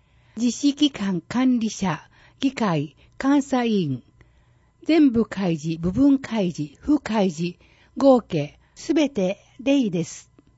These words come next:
開示等についての審査請求はありませんでした。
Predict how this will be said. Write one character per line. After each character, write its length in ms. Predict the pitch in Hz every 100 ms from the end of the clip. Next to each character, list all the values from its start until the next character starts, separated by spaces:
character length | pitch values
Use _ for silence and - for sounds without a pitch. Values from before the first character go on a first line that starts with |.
| _ _ _ -
開 260 | 302 320
示 160 | 254 226
等 220 | 285 277
に 140 | 240 220
つ 140 | 262
い 100 | 233
て 120 | 190
の 220 | 170 147 - - -
審 260 | - 311
査 120 | 294 302
請 280 | 302 294
求 220 | - 208 156
は 240 | 156 -
あ 60 | 214
り 100 | 247
ま 120 | 254
せ 160 | 254
ん 100 | 208
で 100 | 151
し 100 | 156
た。 220 | - 143